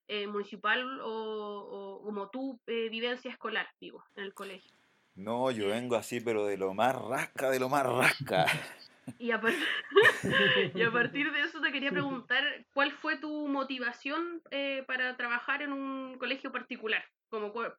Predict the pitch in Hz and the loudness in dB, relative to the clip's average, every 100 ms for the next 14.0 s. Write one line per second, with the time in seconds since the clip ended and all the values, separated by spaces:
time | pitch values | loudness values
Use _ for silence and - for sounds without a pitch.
0 | - 226 226 220 220 214 220 220 208 214 | -4 -4 -2 -4 -4 -2 -4 -2 -4 -4
1 | 208 220 - - - 233 233 - 269 285 | -2 -6 -6 -20 -12 -10 -10 -6 -2 0
2 | 277 247 262 254 262 269 247 247 233 220 | 2 0 -2 0 0 0 -2 -4 -4 -6
3 | 208 220 254 - 269 254 240 233 240 247 | -10 -2 -2 -2 -6 -6 -4 -4 -4 -6
4 | 233 - - - - 214 208 202 214 220 | -10 -18 -20 -20 -2 0 0 0 -2 -2
5 | 226 226 220 220 214 208 208 196 196 226 | -2 -4 -6 -8 -8 -8 -8 -8 -8 -8
6 | 214 208 208 214 214 214 208 208 202 196 | -8 0 2 2 0 -2 -2 -4 -4 -4
7 | 214 214 220 214 233 240 262 254 269 240 | -2 0 -2 -6 -4 0 0 0 -2 -2
8 | 247 247 269 262 285 277 247 254 254 269 | 2 4 2 -4 -6 -4 -4 -2 -4 -4
9 | 254 240 226 226 _ _ _ _ - 247 | -4 -4 -4 -10 _ _ _ _ -4 -2
10 | 254 262 262 254 247 233 226 226 262 - | -2 -4 -4 -4 -4 -4 -6 -4 -4 -2
11 | 285 262 254 233 247 254 240 226 233 233 | -2 0 -2 -2 -2 -2 -4 -2 -4 -4
12 | 240 220 214 214 214 214 208 208 214 214 | -4 -2 -2 -4 -6 -6 -4 -4 -4 -2
13 | 202 214 240 262 240 226 233 - 233 | -2 -4 -6 0 0 0 -6 -6 -8